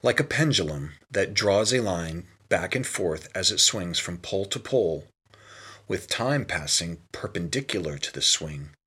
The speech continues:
it creates a waveform. It may be fast enough to hear or so slow it takes many lifetimes for even one cycle.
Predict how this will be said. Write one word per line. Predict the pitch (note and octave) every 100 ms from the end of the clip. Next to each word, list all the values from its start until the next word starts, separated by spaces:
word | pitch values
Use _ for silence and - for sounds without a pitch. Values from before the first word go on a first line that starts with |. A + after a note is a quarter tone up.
| _ _ -
it | -
creates | - E3+ D#3 -
a |
waveform. | C#3 E3+ F3 - B1+ A#1 - _ _ _ _ _ _ _ - - - -
It | - A2
may | G#2
be | G2+ A#2
fast | - G#2+ B2+ -
enough | G#2 G2 -
to | -
hear | - F2+ F#2+
or | G#2+ G2
so | - A#2+ C3
slow | C#3+ - C#3+ G#2 D#2 E2 -
it | G2
takes | G#2+ F#2+ -
many | F#2+ G2+ A#2
lifetimes | E2+ D#2 - F2 E2
for | - -
even | A2 F#2 F2 E2
one | F#2+
cycle. | A3 - G2+ - -